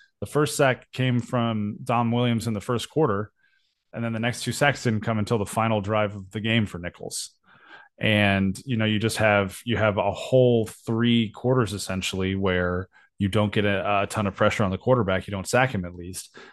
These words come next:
you're only getting four quarterback hurries over that time span as well. And we saw that on, on one of Nichols' field goal drives in the second half, where there was no pressure on the quarterback. He had five or six seconds to drop back and look around, and they converted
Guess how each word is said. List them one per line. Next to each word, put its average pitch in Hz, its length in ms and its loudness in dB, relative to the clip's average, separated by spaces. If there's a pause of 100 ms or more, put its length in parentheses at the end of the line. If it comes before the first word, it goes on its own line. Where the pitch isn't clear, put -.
(140)
you're 104 160 4
only 113 180 6
getting 101 200 2
four 107 260 0
quarterback 98 420 -2
hurries 117 340 2
over 95 160 -2
that 90 160 -4
time 92 240 -2
span 92 280 -2
as 85 140 -6
well. 98 400 4 (400)
And 98 120 -2
we 104 80 -2
saw 147 360 6
that 101 220 2
on, 104 400 -4
on 107 220 0
one 110 140 2
of 113 120 0
Nichols' 117 400 2
field 160 300 4
goal 107 160 -2
drives 95 400 -2
in 104 60 -2
the 95 60 -4
second 104 280 0
half, 107 480 0 (540)
where 104 340 0
there 101 160 -4
was 98 180 -6
no 107 140 2
pressure 131 380 4
on 135 80 8
the 135 80 4
quarterback. 107 720 2
He - 140 -8
had 95 180 -6
five 104 260 2
or 117 60 -2
six - 240 -2
seconds 127 320 2
to 113 80 -10
drop 110 260 2
back 117 200 2
and 117 100 2
look 117 160 -4
around, 98 380 -6
and 107 100 -6
they 107 60 0
converted 107 480 2